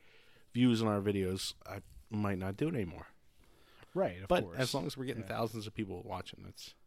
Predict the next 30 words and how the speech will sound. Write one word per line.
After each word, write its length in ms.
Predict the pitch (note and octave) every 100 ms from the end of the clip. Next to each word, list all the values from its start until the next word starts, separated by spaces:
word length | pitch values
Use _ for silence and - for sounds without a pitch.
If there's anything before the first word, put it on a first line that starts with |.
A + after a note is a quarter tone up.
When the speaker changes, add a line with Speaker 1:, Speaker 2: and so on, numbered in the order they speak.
| - - -
Speaker 1:
that's 220 | A2+ -
Speaker 2:
Yeah. 120 | G#2+ G#2
Speaker 1:
more 120 | G#2
than 200 | G2+ G2+
anyone 500 | G2 A2+ G#2+ G#2 G2
would 80 | F#2+
have 100 | F#2+
gotten 280 | G#2 F#2+ F2+
twenty 260 | - F#2+ F#2
years 220 | F2+ F2+
ago 300 | F#2+ E2+ F2+
on 80 | G2+
anything. 440 | G2 F#2 - E2+ - - - - _ -
Speaker 2:
Right. 360 | A2 G2 F2+ _
Speaker 1:
<laughs> 60 | - -
You 280 | B2+ G#2+ D3
know, 280 | A2 A2+ G#2+
like, 300 | A2 G#2 -
you 140 | A2 - - -
Speaker 2:
Yeah. 360 | A#2+ A2+ G#2+ - - -
Speaker 1:
even 180 | C3+ B2+
if 160 | A#2
you 120 | B2 A#2+
Speaker 2:
Yeah. 60 |
Speaker 1:
were 120 | A#2
the 100 | G#2+
hobbyist 640 | - - A#2+ A#2 G2+ G2+ -
in 220 | B2 A2
the 60 | G2
state, 360 | - G#2+ G#2